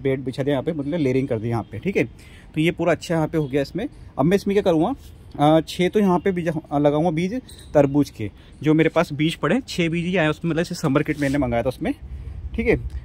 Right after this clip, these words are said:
तो वाटरमेलन के मैंने छः सीड्स हैं यहाँ पे, हाइब्रिड वाले जो ये वैरायटी है इसमें। और उसके अलावा मैं ना इसमें चौलाई आती है ना, अमरांथस आती है, वो वाली लगाऊंगा, पालक वगैरह लगाऊंगा। तो तीन लेयरिंग में वो लगाऊंगा मैं यहाँ पे,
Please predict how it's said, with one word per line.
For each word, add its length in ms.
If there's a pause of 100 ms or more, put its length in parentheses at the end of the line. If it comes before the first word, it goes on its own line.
तो 180
वाटरमेलन 460
के 80
मैंने 340
छः 280
सीड्स 300
हैं 80
यहाँ 100
पे, 140
हाइब्रिड 400
वाले 180
जो 80
ये 80
वैरायटी 340
है 80 (580)
इसमें। 340
और 260
उसके 220
अलावा 200
मैं 120
ना 160 (580)
इसमें 400
चौलाई 340
आती 140
है 40
ना, 100
अमरांथस 460
आती 200
है, 60
वो 120
वाली 180
लगाऊंगा, 300
पालक 360
वगैरह 160
लगाऊंगा। 360 (340)
तो 60
तीन 280
लेयरिंग 340
में 80
वो 180
लगाऊंगा 300
मैं 120
यहाँ 180
पे, 100